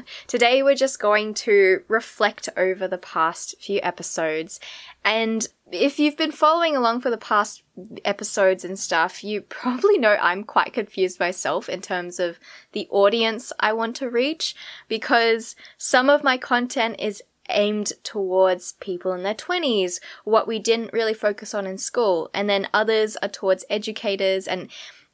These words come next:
I'm still working on this myself, and I'm sorry that it's so confusing. Um,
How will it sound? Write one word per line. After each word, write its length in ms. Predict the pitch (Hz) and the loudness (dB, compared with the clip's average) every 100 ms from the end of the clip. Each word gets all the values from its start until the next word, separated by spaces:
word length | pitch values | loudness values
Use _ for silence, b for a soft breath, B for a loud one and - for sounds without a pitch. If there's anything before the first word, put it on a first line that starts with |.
| _ | _
I'm 440 | 233 254 302 294 | 0 2 0 -2
still 400 | - - 285 277 | -4 4 6 6
working 420 | 247 254 - 262 | 6 4 0 -2
on 140 | 240 233 | -2 -2
this 220 | 240 - | -4 -4
myself, 520 | 220 226 - 190 220 | -4 -4 0 2 2
and 100 | 220 | 0
I'm 120 | 196 | -2
sorry 260 | 208 196 196 | 0 2 4
that 120 | 214 | 2
it's 160 | 202 - | 0 -2
so 120 | 196 | -2
confusing. 760 | 190 202 190 185 185 220 226 240 - | -2 -8 -6 -4 -2 -2 -4 -8 -4
Um, 400 | 180 175 170 | -4 -4 -10